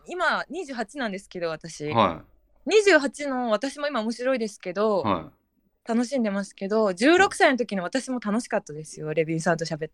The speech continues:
Speaker 1: てて。
Speaker 2: あ、ほんまっすか？
Speaker 1: そう、だから十六歳から二十八の女を一応満足させられてますね。
Speaker 2: <laughs> あ、ほんまに？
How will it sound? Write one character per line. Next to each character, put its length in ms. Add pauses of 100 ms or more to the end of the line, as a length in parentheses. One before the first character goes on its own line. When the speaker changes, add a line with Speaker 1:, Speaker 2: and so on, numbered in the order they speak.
Speaker 1:
て 100
て。 240
Speaker 2:
あ、 40
ほ 60
ん 160
ま 80
っ 40
す 100
か？ 300 (480)
Speaker 1:
そ 140
う、 40
だ 100
か 100
ら 60
十 260
六 140
歳 200
か 80
ら 60
二 140
十 100
八 280
の 280 (280)
女 400 (500)
を 240
一 220
応 220
満 180
足 280
さ 200
せ 120
ら 120
れ 80
て 120
ま 80
す 80 (180)
ね。 60
Speaker 2:
<laughs> 40 (2250)
あ、 60
ほ 160
ん 120
ま 180
に？ 160